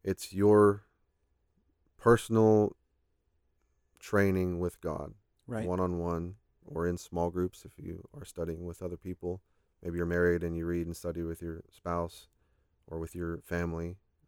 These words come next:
Speaker 1: Um, so personally, I think there are several ways, and the first is the Word, and then you spread out into, like we've been talking about, you study with other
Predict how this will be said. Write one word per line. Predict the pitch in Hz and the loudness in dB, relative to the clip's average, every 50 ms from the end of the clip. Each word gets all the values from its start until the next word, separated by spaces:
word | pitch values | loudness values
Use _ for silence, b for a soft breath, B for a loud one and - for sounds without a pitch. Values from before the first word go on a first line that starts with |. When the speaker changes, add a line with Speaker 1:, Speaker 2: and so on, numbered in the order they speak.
| _ - | _ -20
Speaker 1:
Um, | - - - - - 98 - _ _ _ _ _ _ _ _ _ _ _ _ _ _ _ _ _ _ _ _ _ _ _ _ _ _ _ _ _ _ _ _ _ | -18 -16 -16 -18 -18 -20 -20 _ _ _ _ _ _ _ _ _ _ _ _ _ _ _ _ _ _ _ _ _ _ _ _ _ _ _ _ _ _ _ _ _
so | - - 113 110 104 101 - _ | 0 6 8 8 8 8 4 _
personally, | - 139 143 143 - - - 110 104 104 104 113 110 - _ _ _ - | 4 6 6 6 6 4 0 2 4 4 4 2 0 -4 _ _ _ -12
I | 104 | -8
think | - 117 110 95 | -4 -2 -2 2
there | 104 101 98 | 4 6 6
are | 92 90 | 6 4
several | - - 101 98 98 104 101 92 | 4 4 4 4 6 6 6 6
ways, | 90 87 87 90 92 90 - | 6 6 6 4 2 0 -4
and | - - 90 90 87 | -8 -6 -4 -4 -4
the | 85 | -6
first | - - - 104 101 101 - - - | -8 -2 4 6 6 6 4 2 2
is | 90 98 95 95 90 - - - - - _ _ _ _ _ _ | 4 4 4 4 2 -4 -12 -16 -18 -20 _ _ _ _ _ _
the | - 101 92 | -4 -2 2
Word, | 90 90 85 85 87 95 113 113 _ _ _ _ _ _ _ - | 2 4 4 4 2 0 -4 -10 _ _ _ _ _ _ _ -10
and | 87 87 87 87 82 - _ _ _ _ | -8 -6 -6 -6 -8 -10 _ _ _ _
then | - 95 95 95 | -4 -2 -2 0
you | 92 92 | 0 -2
spread | - - - - 98 95 90 | -4 -6 -4 0 2 2 4
out | 92 92 - - | 4 2 0 0
into, | 90 92 87 - 95 87 | -4 -6 -4 -4 -4 -2
like | 87 87 85 - | -2 -2 -4 -4
we've | 87 90 87 | -6 -6 -4
been | 92 85 | -4 -6
talking | - 90 85 80 - 85 | -4 -6 -6 -6 -6 -8
about, | 82 87 85 67 65 | -6 -6 -6 -6 -8
you | 85 87 | -10 -12
study | - - 90 85 85 87 | -10 -6 -6 -4 -4 -4
with | 80 82 85 85 - - - | -4 -4 -4 -6 -6 -8 -8
other | 87 85 87 87 85 | -6 -4 -4 -4 -6